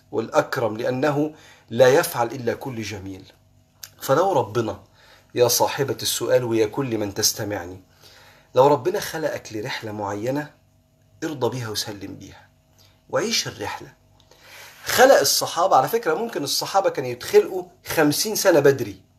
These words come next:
فمثلا سيدنا النبي يجي يكون لسه سيدنا أبو بكر ميت مثلا من سنتين، يبقى في واحد تاني هو اللي صاحب النبي. لكن أراد ربنا سبحانه وتعالى إنه يخلق الصحابة لجيل النبي فيعيشوا الحياة اللي خاضها رسول الله صلى الله عليه وسلم،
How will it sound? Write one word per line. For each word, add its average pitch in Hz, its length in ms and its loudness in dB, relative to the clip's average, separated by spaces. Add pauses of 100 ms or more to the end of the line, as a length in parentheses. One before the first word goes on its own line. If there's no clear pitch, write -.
(520)
فمثلا 135 540 4 (140)
سيدنا 156 300 2
النبي 151 380 4
يجي 202 320 -8 (140)
يكون 160 240 0
لسه 175 180 0
سيدنا 165 300 4
أبو 143 200 8
بكر 165 240 0
ميت 151 380 -2
مثلا 143 260 -2
من 123 160 -6
سنتين، 113 540 -6
يبقى 117 140 -6
في 156 120 -2
واحد 156 280 2
تاني 160 200 0
هو 143 160 0
اللي 110 120 0
صاحب 117 320 -2
النبي. 104 320 -6 (360)
لكن 135 320 -2
أراد 233 360 8
ربنا 147 400 0
سبحانه 151 360 -6
وتعالى 135 320 -2
إنه 131 180 -4
يخلق 170 500 4
الصحابة 160 680 4
لجيل 147 360 -4
النبي 123 460 -2 (520)
فيعيشوا 170 640 4
الحياة 170 500 4
اللي 147 260 6
خاضها 139 680 0 (160)
رسول 135 360 -2
الله 117 260 0
صلى 123 160 -2
الله 120 120 0
عليه 117 120 0
وسلم، 110 440 0